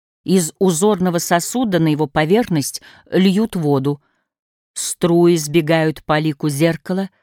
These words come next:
покрывают его странным узором, колеблется и живет поверхность,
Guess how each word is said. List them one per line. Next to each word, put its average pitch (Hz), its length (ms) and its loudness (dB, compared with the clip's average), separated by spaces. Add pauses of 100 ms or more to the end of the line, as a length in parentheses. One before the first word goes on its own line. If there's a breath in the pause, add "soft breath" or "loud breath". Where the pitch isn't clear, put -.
(220)
покрывают 143 580 0
его 139 160 -4
странным 131 500 0
узором, 160 500 0 (560)
колеблется 208 720 0
и 208 60 2
живет 175 440 -2
поверхность, 127 760 -4